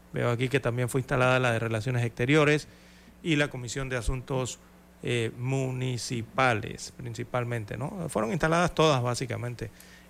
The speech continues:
el día de ayer ante la queja de, eh, facciones y de otras bancadas legislativas.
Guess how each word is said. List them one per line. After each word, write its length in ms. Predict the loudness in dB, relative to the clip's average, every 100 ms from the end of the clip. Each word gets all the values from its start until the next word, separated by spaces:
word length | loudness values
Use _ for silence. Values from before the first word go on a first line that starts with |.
| -6
el 220 | -4 0
día 440 | 2 4 4 2 -4 -20 -20 -14
de 240 | 0 4 4
ayer 420 | 4 6 6 6
ante 260 | 0 -2
la 160 | -2 -2
queja 440 | -2 0 0 0
de, 420 | 0 2 2 2 -2
eh, 420 | -2 0 0 -2
facciones 800 | -2 -4 0 4 6 6 4 0 -12 -20 -20 -10
y 240 | 2 4 6
de 500 | 6 4 4 2 0
otras 280 | -2 -2 0
bancadas 640 | 0 0 -2 -2 -2 -2
legislativas. 1080 | -4 4 4 4 -4 0 0 0 -4 -10